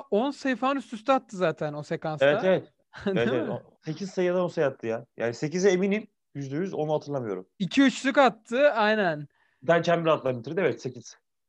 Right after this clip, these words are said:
Speaker 1: Yani o harbiden acayip bir performanstı.
Speaker 2: Ya
Speaker 1: Vallahi
Speaker 2: kesinlikle.
Speaker 1: Pierre.
Speaker 2: Fakat burada benim, e, dikkat çekmek istediğim bir konu var. Danilo Bartel bombasını lütfen gönderin.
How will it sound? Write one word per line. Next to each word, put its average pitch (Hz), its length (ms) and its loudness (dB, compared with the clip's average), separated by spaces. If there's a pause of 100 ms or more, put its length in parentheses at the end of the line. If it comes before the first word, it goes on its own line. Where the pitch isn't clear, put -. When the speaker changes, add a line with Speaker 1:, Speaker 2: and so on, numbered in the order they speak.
(140)
Speaker 1:
Yani 185 600 2 (720)
o 185 160 0
harbiden 214 540 2 (300)
acayip 190 300 4
bir 208 60 -6
performanstı. 160 600 -4
Speaker 2:
Ya 147 120 -10 (1000)
Speaker 1:
Vallahi 156 320 -2
Speaker 2:
kesinlikle. 160 380 -2
Speaker 1:
Pierre. 202 260 -2 (260)
Speaker 2:
Fakat 165 320 2
burada 180 260 2
benim, 185 200 0
e, 147 340 -2
dikkat 165 280 -2
çekmek 151 260 -8
istediğim 151 240 -6
bir 143 60 -4
konu 147 200 -2
var. 156 180 0
Danilo 135 360 -2
Bartel 139 460 2
bombasını 135 520 0
lütfen 135 320 -4
gönderin. 110 420 -6